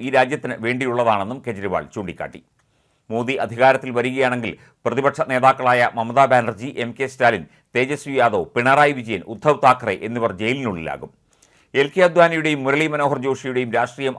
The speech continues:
അവസാനിച്ചെന്നാണ് അദ്ദേഹം പറഞ്ഞത്. തെരഞ്ഞെടുപ്പിൽ ജയിച്ചാൽ യോഗി ആദിത്യനാഥിനെ മോദി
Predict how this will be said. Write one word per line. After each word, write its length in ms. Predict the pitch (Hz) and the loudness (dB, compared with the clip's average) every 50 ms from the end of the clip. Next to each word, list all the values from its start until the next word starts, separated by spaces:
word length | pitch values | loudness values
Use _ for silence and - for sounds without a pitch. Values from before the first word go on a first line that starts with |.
| 101 | -4
അവസാനിച്ചെന്നാണ് 720 | 113 117 117 147 147 147 151 143 143 139 131 123 110 107 - 80 | -4 -2 -2 0 0 0 -2 -2 -6 -6 -4 -4 -4 -6 -6 -6
അദ്ദേഹം 260 | 104 104 98 104 87 78 | -6 -6 -6 -6 -6 -8
പറഞ്ഞത്. 300 | 78 78 71 73 71 - - _ _ _ _ _ _ _ _ _ _ - | -8 -8 -8 -12 -14 -14 -16 _ _ _ _ _ _ _ _ _ _ 2
തെരഞ്ഞെടുപ്പിൽ 460 | 117 120 127 131 135 131 - 143 139 120 | 4 4 4 4 2 0 0 -4 -4 -4
ജയിച്ചാൽ 340 | 123 127 131 123 143 127 90 71 - _ _ - 107 | -4 -4 -2 0 0 0 0 0 -4 _ _ -4 0
യോഗി 280 | 123 139 143 143 156 151 - 120 | 0 0 0 0 -6 -6 -2 0
ആദിത്യനാഥിനെ 640 | 127 131 123 127 - - 156 139 127 117 127 113 95 - - 107 | -2 -2 -2 -4 -10 -6 -4 -4 -2 -2 -4 -4 -6 -8 -8 -8
മോദി 220 | 110 113 98 101 | -6 -6 -6 -8